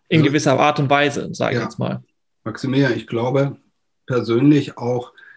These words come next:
Speaker 2: dass die, die großen Fälle, die sind entstanden, weil die Menschen undiszipliniert waren.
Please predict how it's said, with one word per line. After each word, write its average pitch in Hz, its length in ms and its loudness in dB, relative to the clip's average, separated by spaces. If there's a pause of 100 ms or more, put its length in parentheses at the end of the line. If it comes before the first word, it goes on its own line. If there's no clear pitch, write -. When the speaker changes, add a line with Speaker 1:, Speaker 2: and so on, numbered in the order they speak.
(140)
Speaker 2:
dass - 340 -4
die, 117 300 -6
die 110 520 -6 (180)
großen 123 640 0 (460)
Fälle, 95 480 -2 (920)
die 120 260 -6
sind 147 220 4
entstanden, 139 840 0
weil 123 300 2
die 120 120 -6
Menschen 131 640 -4 (400)
undiszipliniert 101 1120 0
waren. 90 300 -10